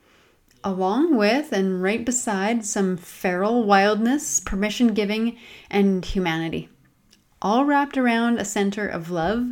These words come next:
honesty, depth, nuance, and care. And I'm gonna talk about redefining marketing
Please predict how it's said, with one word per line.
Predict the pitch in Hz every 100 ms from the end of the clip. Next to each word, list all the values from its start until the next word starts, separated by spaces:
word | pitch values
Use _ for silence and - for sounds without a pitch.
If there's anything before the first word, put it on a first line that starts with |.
| - _ _ -
honesty, | 185 196 202 - 214 240 247 - _ - 170
depth, | 202 196 202 - _ -
nuance, | 196 190 185 180 - - - _ -
and | 170
care. | - - - _ _ _ _ _ _ _ _ _ _ _ _ _ _ _ _
And | 202 208
I'm | 220 240
gonna | 269 294
talk | 277 262
about | 240 208 180
redefining | 196 208 226 214 202 202 190
marketing | 180 175 208 269 277